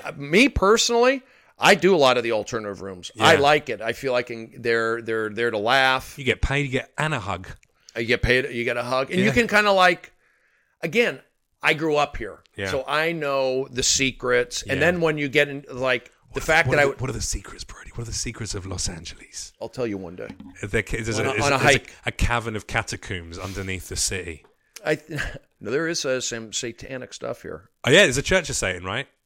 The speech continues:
Speaker 1: I think that's here. But
Speaker 2: I'd
Speaker 1: just
Speaker 2: love
Speaker 1: like
Speaker 2: to
Speaker 1: the
Speaker 2: go and check that shit out. I think that'd be interesting.
Speaker 1: But just, like, certain buildings, certain, uh,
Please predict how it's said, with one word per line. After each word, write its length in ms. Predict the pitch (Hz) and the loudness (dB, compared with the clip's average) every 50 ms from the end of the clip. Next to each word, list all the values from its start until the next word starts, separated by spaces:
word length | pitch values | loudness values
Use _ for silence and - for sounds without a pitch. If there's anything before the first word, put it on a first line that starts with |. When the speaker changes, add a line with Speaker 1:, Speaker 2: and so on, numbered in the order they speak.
| _ _ _ _ _ - 107 | _ _ _ _ _ -12 -10
Speaker 1:
I 40 | |
think 140 | 98 123 107 | -10 -8 -6
that's 240 | - 107 104 104 - | -6 -6 -6 -6 -8
here. 320 | - 101 98 107 117 131 131 120 | -8 -8 -8 -8 -8 -10 -10 -8
But 160 | 110 107 98 - | -8 -8 -4 -2
Speaker 2:
I'd 40 | 123 | 0
Speaker 1:
just 120 | 143 147 139 | 0 2 2
Speaker 2:
love 120 | 135 131 | 2 2
Speaker 1:
like 80 | 135 - | 2 0
Speaker 2:
to 80 | - - | -2 -2
Speaker 1:
the 80 | 139 | -2
Speaker 2:
go 20 | 110 | -2
and 100 | 104 - | -2 -4
check 200 | - 113 104 101 | -4 -4 -4 -4
that 160 | 98 90 - | -6 -6 -4
shit 160 | - 104 92 | -4 -4 -2
out. 180 | 101 107 95 90 | -2 -2 -2 -2
I 40 | |
think 120 | 95 113 113 | -4 -6 -8
that'd 140 | 98 90 90 | -8 -6 -6
be 80 | 90 | -8
interesting. 380 | 98 101 - - - 90 76 76 | -8 -8 -10 -10 -12 -12 -8 -8
Speaker 1:
But 120 | 160 - | -6 -4
just, 200 | - 160 - - | -4 -4 -2 0
like, 220 | 147 139 127 - - | 0 0 0 0 -4
certain 380 | - - 143 139 131 131 127 | -6 -4 -4 -4 -4 -6 -2
buildings, 680 | 107 123 117 117 120 110 110 120 120 120 120 120 110 | 2 2 2 2 2 0 -2 -4 -4 -4 -6 -6 -6
certain, 640 | - - - 117 117 117 113 113 110 110 110 110 110 | -6 -6 -4 -6 -6 -6 -8 -10 -12 -10 -10 -10 -8
uh, 600 | 110 110 107 107 107 107 107 107 104 104 104 101 | -6 -4 -2 -2 -2 0 -2 -2 -2 -2 -4 -6